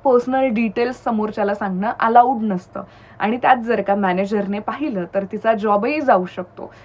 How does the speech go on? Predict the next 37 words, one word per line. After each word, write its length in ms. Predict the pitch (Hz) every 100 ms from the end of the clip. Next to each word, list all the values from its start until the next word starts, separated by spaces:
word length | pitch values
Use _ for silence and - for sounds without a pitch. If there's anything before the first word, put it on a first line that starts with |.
| - -
So, 100 | 220 214
तिच्या 200 | 233 254
जॉबवर 460 | 254 262 247 320
येऊ 280 | 294 233 214
नये, 220 | 196 190
त्यामुळे 520 | 190 214 226 247 240
सुद्धा 340 | 262 240 202 208
तुम्हाला 480 | 202 190 202 190 190 - - - 233
जरा 200 | 214 208
कंट्रोल 460 | 196 214 190 202 202
करणं 340 | 196 180 180
गरजेचं 400 | 196 185 185 -
आहे. 380 | - - - 285 220
लगेच 420 | 233 269 294 247
ती 220 | 240 233
समोर 280 | 262 247 240
आली 240 | 233 226
आणि 200 | 226 214
तुम्हाला 300 | 214 208 202
ती 80 | 208 208
खूप 180 | 247 240
आवडली, 560 | 214 220 214 214 214 214 - -
लगेच 380 | 214 254 277 - -
असं 220 | 220 254
बोलणं 380 | 233 226 233 202
डायरेक्ट 420 | 190 202 196 -
की, 60 | 208
"तू 80 | 214
खूप 200 | 240 -
सुंदर 340 | 269 247 247
आहेस 300 | 247 247 247 349 285
आणि 360 | 202 196 202 202
माझी 220 | 208 220
गर्लफ्रेंड 420 | 254 226 240 254
बनशील 400 | 240 233 226 240
का, 260 | 220 220 220
किंवा 420 | 220 240 214 214